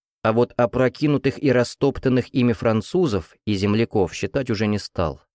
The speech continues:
Сделалось дурно. "Ты как?" Джок с подбитым глазом поравнялся со мной.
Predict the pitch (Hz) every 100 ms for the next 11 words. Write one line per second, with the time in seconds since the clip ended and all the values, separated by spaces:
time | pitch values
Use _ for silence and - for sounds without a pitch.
0 | _ _ _ _ _ - 92 85 95 98
1 | 95 95 85 87 95 80 78 64 - _
2 | _ _ _ _ _ _ _ - 101 120
3 | - - _ _ _ - 98 123 151 -
4 | 127 104 120 117 110 113 117 113 104 104
5 | 104 104 98 - - 92 90 85 80